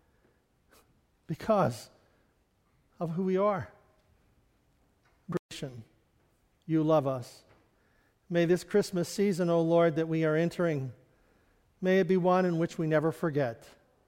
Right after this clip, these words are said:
the incarnation. God becomes man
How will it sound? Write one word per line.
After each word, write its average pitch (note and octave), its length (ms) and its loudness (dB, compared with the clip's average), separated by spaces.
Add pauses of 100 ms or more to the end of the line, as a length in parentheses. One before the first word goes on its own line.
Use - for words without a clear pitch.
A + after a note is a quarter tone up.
(800)
the E3 220 2
incarnation. E3+ 920 0 (720)
God F3 320 4
becomes F#3 460 -2
man C#3 580 -2